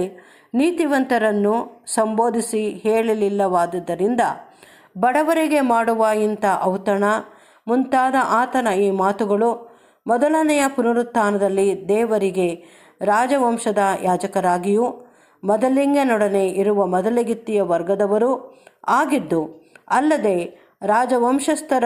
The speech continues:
ಗುಂಪಿಗೆ ಸೇರಿದವರಾಗಿ ಆಳ್ವಿಕೆ ಮಾಡಲಿರುವ ಧನ್ಯರೂ ಪರಿಶುದ್ಧರೂ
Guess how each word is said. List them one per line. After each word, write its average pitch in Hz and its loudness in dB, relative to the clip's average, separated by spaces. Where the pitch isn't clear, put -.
ಗುಂಪಿಗೆ 202 -2
ಸೇರಿದವರಾಗಿ 190 0
ಆಳ್ವಿಕೆ 277 0
ಮಾಡಲಿರುವ 196 0
ಧನ್ಯರೂ 262 0
ಪರಿಶುದ್ಧರೂ 240 0